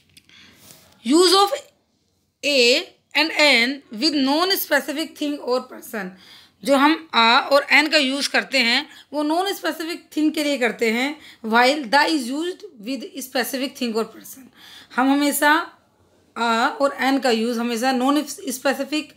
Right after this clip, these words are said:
जो स्पेसिफिक ना हो उन चीज़ों के लिए, और the का यूज़ जो स्पेसिफिक हो उनके लिए। जैसे do you have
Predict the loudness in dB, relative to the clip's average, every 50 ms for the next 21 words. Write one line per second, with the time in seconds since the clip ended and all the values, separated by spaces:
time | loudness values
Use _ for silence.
0 | -20 -20 -20 -16 _ 0 0 0 0 0 -4 -6 -6 -6 -8 -8 -6 -4 -2 0
1 | 2 2 4 4 2 2 0 -2 -4 -2 -2 -2 0 0 0 2 0 -2 0 0
2 | -2 -2 -4 -8 -12 -20 -20 -10 -8 -8 -4 0 0 0 0 0 0 0 0 0
3 | -2 -2 -2 -2 -2 -2 -2 -4 -6 -8 -8 -6 -6 -6 -6 -8 -6 -2 -2 -2
4 | -2 -2 -2 -2 -2 -2 0 -2 -2 -4 -4 -6 -8 -10 -10 -12 -18 -20 -20 -20
5 | _ -14 -12 -6 -2 -2 0 0 -2 -6 -12 -20 -20 _ -6 -2 2 4 4 4
6 | 4 6 6 6 6 4 4 2